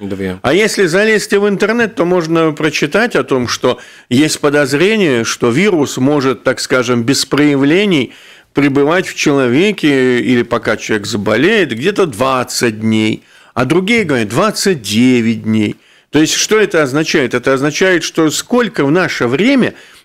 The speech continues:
Speaker 2: м, при нашей мобильности человек может совершить контактов.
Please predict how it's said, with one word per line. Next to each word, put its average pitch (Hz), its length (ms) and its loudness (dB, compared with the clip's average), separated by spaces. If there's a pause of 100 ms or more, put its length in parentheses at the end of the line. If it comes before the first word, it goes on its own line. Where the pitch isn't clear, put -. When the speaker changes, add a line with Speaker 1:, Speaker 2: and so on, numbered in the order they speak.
Speaker 2:
м, 143 140 0
при 156 140 2
нашей 190 320 0
мобильности 185 720 0
человек 185 480 0
может 185 340 0
совершить 160 520 0
контактов. - 800 -6